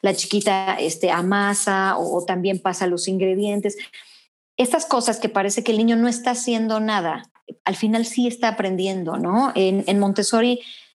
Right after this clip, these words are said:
una pregunta de examen final era, este, "¿es lo mismo trabajar que jugar para el niño?".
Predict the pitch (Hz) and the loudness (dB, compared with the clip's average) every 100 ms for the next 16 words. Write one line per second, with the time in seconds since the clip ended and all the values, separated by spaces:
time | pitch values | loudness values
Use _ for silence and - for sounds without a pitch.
0 | _ _ _ _ _ _ - 220 226 208 | _ _ _ _ _ _ 0 2 4 2
1 | 196 208 220 190 - 208 208 202 196 214 | 2 2 2 0 0 0 0 0 0 2
2 | 214 214 202 190 175 160 - _ 190 190 | 2 2 2 0 -2 -6 -14 _ -2 -2
3 | - - 196 190 190 240 233 262 247 233 | -4 -4 0 0 0 0 2 2 2 0
4 | 233 240 208 175 208 202 208 - 190 180 | 0 0 0 0 -2 -4 -6 -4 -2 -2
5 | 262 - 190 175 180 190 240 440 | -4 -2 0 0 0 0 -2 -4